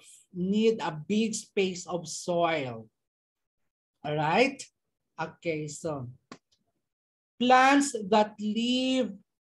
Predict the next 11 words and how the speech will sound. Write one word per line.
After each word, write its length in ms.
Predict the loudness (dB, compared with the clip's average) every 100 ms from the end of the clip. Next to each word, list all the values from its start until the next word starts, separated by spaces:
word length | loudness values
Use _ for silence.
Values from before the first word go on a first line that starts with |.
| _ 6
on 380 | 6 6 2 -2
other 480 | 2 4 4 0 -2 -2
plants. 580 | 0 -2 -6 -12 -20 _ _ _ _ _ _ -2
Can 160 | -2 0
you 200 | -2 0
imagine 840 | 2 2 0 -4 -4 -4 -6 -12 -16
what 360 | 0 2 2 -2 -4
plants 360 | -2 -2 -4 -8
who 120 | -6
can 240 | -6 -6 -6
live 220 | -6